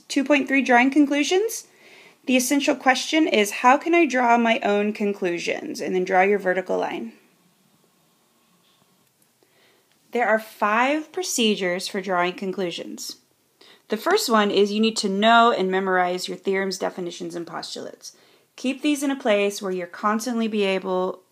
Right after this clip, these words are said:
where you'll constantly be able to refer to them when you need them.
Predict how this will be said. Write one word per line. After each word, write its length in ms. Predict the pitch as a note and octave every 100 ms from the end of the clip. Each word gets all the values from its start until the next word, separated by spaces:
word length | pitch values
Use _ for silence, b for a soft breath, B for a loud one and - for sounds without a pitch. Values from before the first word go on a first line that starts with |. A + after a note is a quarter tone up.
| _
where 80 | F#3+
you'll 80 | F3+
constantly 480 | F3+ G#3+ A3 A#3+ A3
be 160 | G#3+ G3
able 200 | F#3 F#3
to 160 | -
refer 400 | E3+ E3 - C4+
to 100 | C#4
them 480 | B3+ C4 B3+ B3+ B3 -
when 160 | G3
you 100 | F#3+
need 180 | F3 E3+
them. 260 | - -